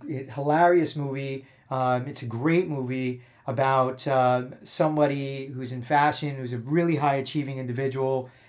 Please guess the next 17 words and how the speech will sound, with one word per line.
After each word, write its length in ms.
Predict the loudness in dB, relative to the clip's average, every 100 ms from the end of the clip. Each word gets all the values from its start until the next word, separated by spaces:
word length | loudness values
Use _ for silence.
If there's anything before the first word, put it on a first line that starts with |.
| -6
and 360 | -4 -2 -2 -2
hires 340 | 2 4 4
these 140 | 2 -4
assistants 640 | -4 -4 -4 -6 -6 -8 -2
that, 340 | 0 2 0 -10 _ -6
you 80 |
know, 120 | -4 0
they, 260 | -2 -2 -8 -6
they 140 | -4
chew 280 | -2 2 4
up 180 | 4 2
and 160 | -4 -4
spit 260 | -2 2
out 200 | 2 2
very, 220 | 0 0
very 180 | 0 -4
quickly. 480 | -2 -4 -2 -4